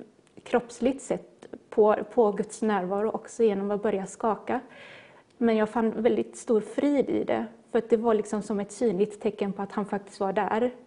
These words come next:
Jag fick liksom både känna det och förstå det och, eh, liksom, ja, fysiskt också liksom skaka i hans närvaro. Det blev så tydligt då att det var han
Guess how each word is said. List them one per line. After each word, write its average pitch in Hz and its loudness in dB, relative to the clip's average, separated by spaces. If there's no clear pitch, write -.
Jag 214 -4
fick 233 0
liksom 208 -2
både 202 2
känna 190 0
det 226 4
och - -4
förstå 202 4
det 208 0
och, - -2
eh, 214 2
liksom, 208 -4
ja, 202 0
fysiskt 214 0
också - -6
liksom 214 -6
skaka 220 -2
i 220 4
hans 202 -2
närvaro. 214 2
Det 214 4
blev 208 -2
så 196 0
tydligt 233 4
då 202 0
att 196 -2
det 208 -2
var 196 0
han 220 0